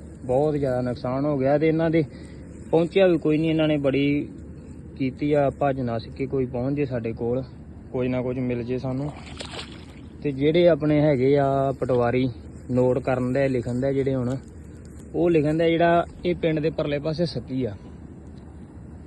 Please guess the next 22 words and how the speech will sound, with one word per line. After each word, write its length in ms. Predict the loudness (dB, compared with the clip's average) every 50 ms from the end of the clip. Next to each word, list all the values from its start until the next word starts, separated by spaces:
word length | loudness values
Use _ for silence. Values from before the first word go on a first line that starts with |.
| -16 -10
ਸੱਕੀ 380 | -4 -4 -4 -4 -2 -2 0 2
ਵਾਲੇ 180 | 4 4 4 4
ਜਿਹੜੇ 160 | 2 2 2
ਉੱਥੇ 220 | 2 0 0 0
ਜ਼ਿਆਦਾ 260 | 2 2 4 4 2 0
ਪਾਣੀ 320 | 0 -2 -2 0 0 0
ਆਇਆ 260 | 0 0 2 2 2 4
ਉਹ 160 | 4 2 2
ਬਿਲਕੁਲ 400 | 2 0 0 0 0 0 0 0 0
ਖਰਾਬ 340 | 0 0 0 2 0 2
ਹੋ 120 | 2 2 2
ਗਿਆ 120 | 2 0
ਝੋਨਾ, 500 | 0 -2 -2 -2 -2 -2 -2 -2 -4 -4 -6 -10 -14 -16 -16 -16 -16 -16 -8 -2 0
ਉਹਨਾਂ 280 | 0 2 2 2 2
ਦਾ 120 | 2 2 2
ਨੋਟ 240 | 2 0 0 0
ਕਰਕੇ 280 | 0 0 0 0 -2 -2
ਖੜਿਆ, 320 | -2 0 2 4 4 4
ਇਹਨਾਂ 220 | 4 4 2 2 2
ਦਾ 100 | 2 2
ਨਹੀਂ 120 | 2 2 0
ਖੜਿਆ 280 | 0 0 0 -2 -4